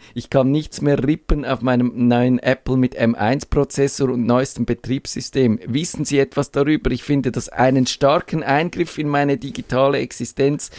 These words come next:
Nachtrag, es war natürlich ein iPhone, mit dem ich fotografiert habe und dessen Datenspeicher ist vollgelaufen. Das Löschen der App auf dem iPhone hatte Auswirkungen auf den iTunes-Account.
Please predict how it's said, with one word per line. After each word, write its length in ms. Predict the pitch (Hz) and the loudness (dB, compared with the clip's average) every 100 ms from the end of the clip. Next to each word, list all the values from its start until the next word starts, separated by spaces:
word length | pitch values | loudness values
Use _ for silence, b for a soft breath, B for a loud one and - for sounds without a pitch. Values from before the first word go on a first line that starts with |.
| B B | B B
Nachtrag, 760 | 127 139 - - 156 143 143 - | 2 4 2 -2 0 2 0 -6
es 160 | - | 0
war 100 | 131 | 2
natürlich 400 | 127 127 135 - | 2 0 -2 0
ein 160 | 110 107 | -2 -2
iPhone, 540 | 92 123 151 147 139 | -2 0 0 2 2
mit 160 | 131 123 | 0 0
dem 160 | 127 127 | 2 0
ich 80 | - | 0
fotografiert 760 | 127 127 113 120 113 123 - | 0 0 -4 -4 0 -2 0
habe 240 | 123 117 120 | 0 2 0
und 180 | 120 | 0
dessen 420 | 117 120 - 120 - | 0 0 0 -2 2
Datenspeicher 720 | 110 120 120 - 107 113 117 | 0 0 -4 -4 -2 -2 -2
ist 260 | 113 - - | -6 -6 -2
vollgelaufen. 720 | 113 117 110 101 92 - 85 B B B | 0 0 0 2 0 -2 -10 B B B
Das 140 | 127 123 | 0 4
Löschen 420 | 139 143 131 113 | 2 2 -2 2
der 240 | 117 - | 0 0
App 280 | 127 - - | -2 -2 -2
auf 160 | 110 - | -2 -2
dem 200 | 110 120 | -4 -2
iPhone 520 | 107 120 127 127 120 | 0 0 0 0 2
hatte 380 | 104 113 110 92 | 2 2 0 2
Auswirkungen 640 | 104 117 120 113 113 110 | 2 2 0 0 0 0
auf 240 | 110 101 - | 0 -2 -2
den 220 | 104 - | -4 -4
iTunes-Account. 1400 | 90 107 135 - 127 131 127 - - - 107 87 82 | -2 0 0 0 0 2 0 -6 -8 0 0 0 -4